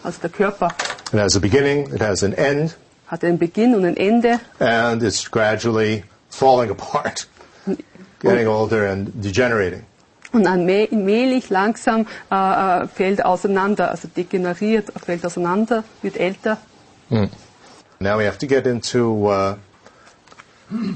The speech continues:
Speaker 2: karma a little bit, discussion of karma.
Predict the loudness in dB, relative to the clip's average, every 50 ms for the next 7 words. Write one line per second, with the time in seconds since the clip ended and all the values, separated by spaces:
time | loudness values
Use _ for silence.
0 | -10 -12 -12 -6 -2 0 0 2 2 0 -2 -2 -4 -4 -2 0 0 0 0 0
1 | 2 0 0 -2 -4 -10 -20 -20 _ -16 -14 -12 -8 -4 -4 -2 -2 -2 -4 -4
2 | -4 -6 -6 -4 -4 -2 -2 0 -2 -2 -4